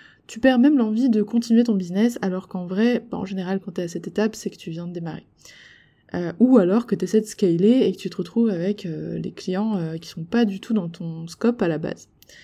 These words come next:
Et pareil, tu vas perdre ton temps, ton énergie et donc du C A.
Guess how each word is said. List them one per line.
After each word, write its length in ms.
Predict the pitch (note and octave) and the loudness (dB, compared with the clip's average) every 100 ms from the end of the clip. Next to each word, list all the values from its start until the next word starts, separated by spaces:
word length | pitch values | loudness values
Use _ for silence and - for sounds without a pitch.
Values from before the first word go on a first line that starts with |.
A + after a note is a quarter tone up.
| _ _ | _ _
Et 180 | - A#3 | 4 4
pareil, 360 | A#3 F3 E3 A3+ | 4 0 0 2
tu 100 | G3+ | 0
vas 60 | |
perdre 300 | E3 - G#3 | -2 -2 -2
ton 100 | G#3+ | -4
temps, 300 | E3+ E3+ G3 | -10 -4 -4
ton 120 | A3+ G3 | -4 -6
énergie 540 | F#3 F3+ E3+ F#3+ G#3 | -8 -10 -8 -2 0
et 80 | F#3+ | 0
donc 220 | F#3 A3+ | 2 2
du 80 | F#3+ | 0
C 160 | F3 | -2
A. 80 | E3+ | -8